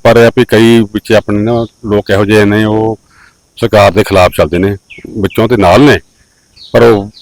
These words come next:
ਉੱਪਰੋਂ ਫਿਰ ਉਹ ਕਹਿੰਦੇ ਜੀ ਸਭ ਕੁਝ ਹੋਈ ਜਾਂਦਾ। ਪਰ ਮੈਂ ਨਹੀਂ ਚਾਹੁੰਦਾ,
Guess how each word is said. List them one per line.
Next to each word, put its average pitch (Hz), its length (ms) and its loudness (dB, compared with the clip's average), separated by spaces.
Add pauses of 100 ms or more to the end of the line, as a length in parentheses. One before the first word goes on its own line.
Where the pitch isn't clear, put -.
(240)
ਉੱਪਰੋਂ 131 380 0
ਫਿਰ 135 120 0
ਉਹ 131 180 2
ਕਹਿੰਦੇ 120 300 0
ਜੀ 117 220 0
ਸਭ 104 100 -2
ਕੁਝ 107 160 -4
ਹੋਈ 95 160 0
ਜਾਂਦਾ। 104 340 0 (220)
ਪਰ 113 100 0
ਮੈਂ 104 240 2
ਨਹੀਂ 107 160 2
ਚਾਹੁੰਦਾ, 101 340 -2